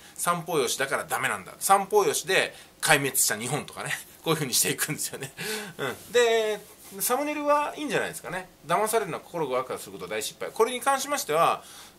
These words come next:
まあ、文字としては今お話したようにちょっと分かりにくいんでクリックはされないかもしれませんけども、ただね、こういうサムネイルの作り方なんですよ。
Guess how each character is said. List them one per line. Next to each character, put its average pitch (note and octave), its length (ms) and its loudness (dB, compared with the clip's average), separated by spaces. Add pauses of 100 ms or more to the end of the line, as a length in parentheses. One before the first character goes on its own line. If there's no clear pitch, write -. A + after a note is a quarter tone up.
(200)
ま F#3+ 160 2
あ、 E3 40 4
文 D4 180 2
字 - 100 -2
と G#3 80 2
し E3 80 2
て F#3 100 0
は B2 300 4 (300)
今 E3 220 0
お B2 40 0
話 B2 220 0
し - 40 -4
た B2 60 -2
よ G#2+ 60 -4
う - 20 -10
に G#2+ 100 -10
ち - 80 4
ょ A#3+ 40 2
っ A#3+ 40 -4
と - 80 0
分 A#2 120 2
か C#3 80 2
り C3+ 60 2
に C3+ 120 -6
く C#3+ 100 -4
い A#2+ 60 -2
ん G#2 80 -10
で A2+ 120 0
ク - 140 -10
リ E3 80 -6
ッ E3 40 -16
ク - 100 -6
は A2 80 2
さ C3+ 100 0
れ C3 80 -6
な D3 80 -2
い B2 60 -4
か F#2 100 -12
も F2+ 80 -12
し - 100 -12
れ G2 60 -10
ま G2 100 -8
せ A#2+ 120 -8
ん G2 80 -12
け E2+ 100 -10
ど G2 80 -10
も、 B2 260 -8 (220)
た D#4 100 -6
だ A3+ 140 2
ね、 C3+ 200 -4 (180)
こ C#4 160 -2
う C#4+ 60 0
い C#4+ 100 -4
う D4 60 -12 (280)
サ B3 140 0
ム B3 120 0
ネ A#3 60 -2
イ A3+ 40 -2
ル A3+ 80 0
の A3+ 100 0
作 - 140 -2
り G#3 60 -2
方 F3 160 -2
な E2 80 -8
ん - 40 -12
で - 60 -16
す - 60 -12
よ。 - 80 -16